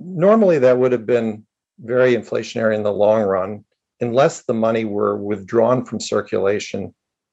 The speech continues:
once the economy recovered from recession. But what makes the twenty tens different from the nineteen forties is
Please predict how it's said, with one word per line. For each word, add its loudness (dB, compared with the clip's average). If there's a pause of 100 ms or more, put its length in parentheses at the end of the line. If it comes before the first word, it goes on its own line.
(140)
once 0
the -6
economy -4
recovered -4
from -8
recession. -6 (440)
But 2
what 0
makes -2 (100)
the -6
twenty -2
tens -2
different -2
from -6
the -2
nineteen -6
forties -2
is -10